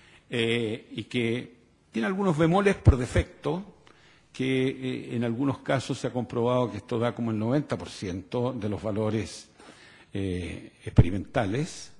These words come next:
pero en general está en torno al cien por ciento. Y esto,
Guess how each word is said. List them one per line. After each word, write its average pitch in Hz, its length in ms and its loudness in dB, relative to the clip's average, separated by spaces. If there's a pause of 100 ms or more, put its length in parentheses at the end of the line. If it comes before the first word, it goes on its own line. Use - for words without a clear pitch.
(240)
pero 156 140 4
en 143 80 4
general 143 400 2
está 160 260 0
en 135 180 2
torno 87 480 0 (260)
al - 120 -6
cien - 220 -6
por - 160 6
ciento. - 500 -8 (680)
Y 139 140 4
esto, - 760 -2